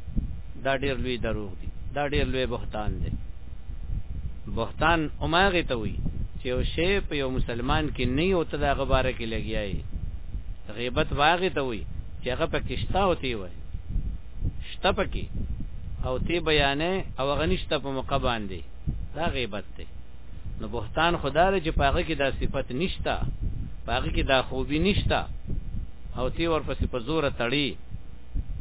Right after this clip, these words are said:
الله وی: «هذا بهتان عظیم.» الله نصیحت کوي مؤمنانو ته چې آینده د پاره ګوره دا خبره تاسو نه صادر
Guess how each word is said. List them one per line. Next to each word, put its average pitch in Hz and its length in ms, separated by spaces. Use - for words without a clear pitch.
الله 120 260
وی: 123 140
«هذا 113 300
بهتان 98 420
عظیم.» - 380
الله 143 320
نصیحت 143 460
کوي 139 180
مؤمنانو 120 540
ته - 140
چې 127 100
آینده 135 400
د 165 80
پاره 139 300
ګوره 123 200
دا 131 160
خبره 120 300
تاسو 117 320
نه 107 120
صادر 104 340